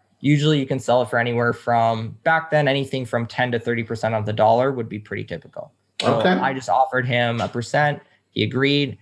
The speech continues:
Speaker 1: And then I got a new backing deal with this, um, uh, with, uh, I'm Oil Staking. Um, they're one of the biggest U S A facing backers. Uh, they were back then. Um, and I started coaching their guys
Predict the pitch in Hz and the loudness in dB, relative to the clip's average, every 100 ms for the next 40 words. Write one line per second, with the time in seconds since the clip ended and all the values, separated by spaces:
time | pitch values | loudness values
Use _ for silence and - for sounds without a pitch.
0 | _ 120 120 120 117 - 120 117 117 113 | _ -4 0 2 0 0 0 2 2 2
1 | 110 117 139 135 123 123 123 120 120 120 | 2 2 2 4 2 0 -4 -2 -2 0
2 | 120 117 - _ - 120 120 117 - 120 | -2 -4 -14 _ -16 -12 -10 -10 -4 0
3 | 113 110 113 110 107 107 110 110 - _ | 0 -2 0 2 2 0 -4 -6 -12 _
4 | _ _ _ _ - - 135 135 135 127 | _ _ _ _ -20 -4 2 4 2 2
5 | 131 - 123 - 175 147 120 - 107 107 | 0 2 0 2 0 0 0 -4 -10 -10
6 | - - _ _ - 117 117 117 113 - | -20 -20 _ _ -2 2 2 0 -6 -2
7 | 139 131 143 143 123 127 120 123 - 123 | -2 2 2 0 0 0 0 -2 -4 -10
8 | 113 110 110 104 107 92 98 92 95 92 | -6 -6 -6 -10 -10 -12 -4 -4 -4 -10
9 | 87 - 107 110 120 127 117 107 - 85 | -12 -8 -4 -2 -2 -2 -2 -4 -6 -14
10 | - _ _ _ - 113 113 113 123 107 | -14 _ _ _ -4 0 0 -2 -2 0
11 | 127 127 120 - 131 131 120 120 - - | 2 0 -4 -2 0 0 -2 -8 -10 -2
12 | 156 160 165 160 156 151 156 165 - | 0 2 2 2 2 4 4 2 -4